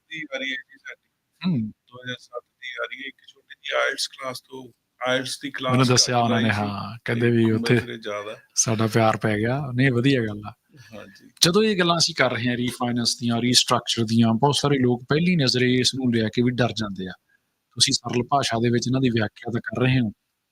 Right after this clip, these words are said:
Speaker 2: ਸਾਨੂੰ ਇਹ ਦੱਸੋ ਕਿ ਇਹਦੇ ਵਿੱਚ ਕੋਈ ਓਬਲੀਗੇਸ਼ਨਸ ਤਾਂ ਨਹੀਂ ਹੁੰਦੀਆਂ ਕਲਾਇੰਟ ਦੀਆਂ, ਇਹਨਾਂ ਨੂੰ ਲੈ ਕੇ ਲੋਕ ਕਈ ਵਾਰੀ ਡਰੇ ਰਹਿੰਦੇ ਕਿ ਯਾਰ ਬੈਂਕ ਵਾਲਿਆਂ ਨੂੰ ਜੇ ਅਸੀਂ ਕਿਹਾ ਆਹ ਕਰ ਦਿਓ, ਉਹ ਕਰ ਦਿਓ, ਉਹਨੇ ਕਹਿਣਾ ਨਹੀਂ, ਨਹੀਂ, ਬੰਦੇ ਬਣੋ, ਤੁਹਾਡੇ ਤੇ ਇੰਨੀ ਫੀਸ ਲੱਗ ਜਾਣੀ ਆ।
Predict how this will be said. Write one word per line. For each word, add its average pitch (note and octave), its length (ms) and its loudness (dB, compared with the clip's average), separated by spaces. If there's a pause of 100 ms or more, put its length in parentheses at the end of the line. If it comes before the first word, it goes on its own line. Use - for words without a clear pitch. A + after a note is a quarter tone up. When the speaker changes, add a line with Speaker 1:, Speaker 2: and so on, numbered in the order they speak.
(220)
Speaker 2:
ਸਾਨੂੰ - 260 -6
ਇਹ G#3 40 -6
ਦੱਸੋ F#3+ 260 -8
ਕਿ G3 160 -4
ਇਹਦੇ G3 140 2
ਵਿੱਚ F#3+ 180 -2
ਕੋਈ F3+ 160 -2
ਓਬਲੀਗੇਸ਼ਨਸ D3 800 0
ਤਾਂ C#3 120 -4
ਨਹੀਂ E3 140 2
ਹੁੰਦੀਆਂ D#3 340 0
ਕਲਾਇੰਟ C3+ 360 0
ਦੀਆਂ, C3 260 2 (720)
ਇਹਨਾਂ D#3 160 0
ਨੂੰ D3 140 2
ਲੈ C3 140 2
ਕੇ B2+ 120 -2
ਲੋਕ C3+ 280 2
ਕਈ E3 200 -6
ਵਾਰੀ E3 240 0
ਡਰੇ C3+ 140 2
ਰਹਿੰਦੇ C#3 280 0
ਕਿ C3 140 -2
ਯਾਰ C3 260 2
ਬੈਂਕ B2 320 -2
ਵਾਲਿਆਂ C3 140 2
ਨੂੰ B2+ 100 2
ਜੇ B2 100 2
ਅਸੀਂ B2 180 -2
ਕਿਹਾ C3 160 0
ਆਹ C#3 180 2
ਕਰ B2+ 160 -2
ਦਿਓ, B2+ 160 0
ਉਹ C#3+ 200 2
ਕਰ B2+ 180 0
ਦਿਓ, B2 120 0
ਉਹਨੇ C3 140 0
ਕਹਿਣਾ C3 160 0
ਨਹੀਂ, C3+ 220 2
ਨਹੀਂ, C#3 160 0 (520)
ਬੰਦੇ B2+ 200 2
ਬਣੋ, C3 180 0
ਤੁਹਾਡੇ C3 220 0
ਤੇ B2+ 80 0
ਇੰਨੀ B2 160 2
ਫੀਸ A2+ 220 0
ਲੱਗ A#2 140 2
ਜਾਣੀ A2+ 300 2
ਆ। G#2+ 40 0